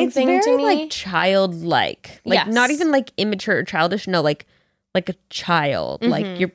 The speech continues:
Speaker 1: you're acting actually like my nine-year-old neighbor when she said that, like, I couldn't come over to her house anymore.
Speaker 2: Yeah, she,
Speaker 1: <laughs>
Speaker 2: she's sit-, looking at the group of women being like, "Since the way that you've made me all feel, like, I don't feel like I can be my authen-,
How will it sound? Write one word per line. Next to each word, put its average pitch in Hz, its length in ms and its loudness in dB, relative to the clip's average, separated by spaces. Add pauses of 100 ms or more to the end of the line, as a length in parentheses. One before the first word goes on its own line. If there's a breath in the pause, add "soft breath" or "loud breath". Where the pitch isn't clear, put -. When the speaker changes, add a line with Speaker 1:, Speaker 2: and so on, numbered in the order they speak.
Speaker 1:
you're 185 220 2
acting 202 400 0
actually 180 460 -2
like 156 300 -2
my 165 140 -2
nine-year-old 151 540 0
neighbor 139 340 0
when 139 140 -2
she 160 160 -4
said 151 220 0
that, 73 100 -4
like, 139 160 -2
I 143 140 -2
couldn't 143 280 -6
come 135 200 -6
over 135 160 -6
to 147 80 -8
her 151 160 -10
house 151 320 -8
anymore. - 320 -10 (120)
Speaker 2:
Yeah, 220 320 0 (100)
she, 254 880 0
Speaker 1:
<laughs> 220 200 -6
Speaker 2:
she's 254 500 -2
sit-, 254 220 -2
looking 254 360 0
at 254 100 -2
the 233 80 0
group 214 240 -2
of 202 120 -4
women 180 440 -4
being 185 300 -2
like, - 340 -10 (880 loud breath)
"Since 339 320 0
the 403 120 2
way 320 80 4
that 254 80 0
you've 233 140 0
made 220 220 2
me 214 100 2
all 190 200 4
feel, 190 560 0
like, 214 180 2
I 214 120 2
don't 202 280 0
feel 262 120 4
like 240 100 4
I 220 80 0
can 214 140 -4
be 208 100 0
my 190 180 2
authen-, 196 580 -2